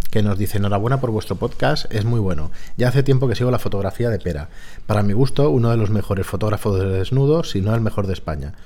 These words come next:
Eh, el de lo-, eh, perdón, el podcast fantástico, muy ameno y con un formato original. Este episodio, una vez más innovador, a tener con vosotros, al tener con vosotros a una modelo. Saludos y gracias por compartir vuestro conocimiento. Un abrazo". Pues gracias, Pedro.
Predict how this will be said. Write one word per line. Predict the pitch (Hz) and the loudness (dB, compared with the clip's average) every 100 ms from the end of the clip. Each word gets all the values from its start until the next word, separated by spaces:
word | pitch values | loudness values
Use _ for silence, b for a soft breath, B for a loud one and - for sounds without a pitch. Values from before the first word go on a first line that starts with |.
| B B B B B - | B B B B B -4
Eh, | 107 98 95 95 90 | 0 0 0 -2 -2
el | - 101 | -2 0
de | 101 | 2
lo-, | 98 98 | 0 0
eh, | 104 98 95 95 135 - 123 - | 0 0 0 -2 -2 -4 -6 -6
perdón, | 98 110 131 - | -4 -2 -4 -2
el | 117 | -4
podcast | 117 131 139 - | 0 0 0 -2
fantástico, | 104 95 - - | -2 -2 -4 -4
muy | 90 104 | 0 2
ameno | 113 127 143 | 2 2 2
y | 143 | 2
con | 104 | 0
un | 101 | 0
formato | 110 104 107 | -2 -2 -2
original. | 98 - 76 64 B B B - | -4 -4 -6 -8 B B B -4
Este | 113 - | -2 0
episodio, | 113 127 131 | 0 0 2
una | 135 107 | 2 2
vez | 98 | 0
más | 104 - | 0 0
innovador, | 101 95 98 131 | 0 0 0 2
a | 147 | 2
tener | 104 101 | 0 0
con | - 101 | -2 -2
vosotros, | 98 110 135 - | -2 -2 -2 -2
al | 101 | -4
tener | 98 104 | -4 -2
con | 107 | -2
vosotros | 98 117 - 101 | 0 -2 -2 -2
a | |
una | 92 | -2
modelo. | 87 76 69 69 B B | -2 -2 -6 -8 B B
Saludos | - 101 101 135 151 | -4 -2 4 6 6
y | - | 4
gracias | 101 98 - | 0 -2 -4
por | 95 | -4
compartir | 95 87 95 101 | -4 -4 -4 -2
vuestro | 104 113 87 | -2 -2 -2
conocimiento. | 87 82 - 85 76 80 76 104 | -2 -2 -2 -2 -2 0 -2 0
Un | 107 | 0
abrazo". | 87 82 - - B B B B B | 0 -2 -2 -2 B B B B B
Pues | 117 | 2
gracias, | 101 123 135 131 | 4 4 4 4
Pedro. | - 127 143 | 4 6 6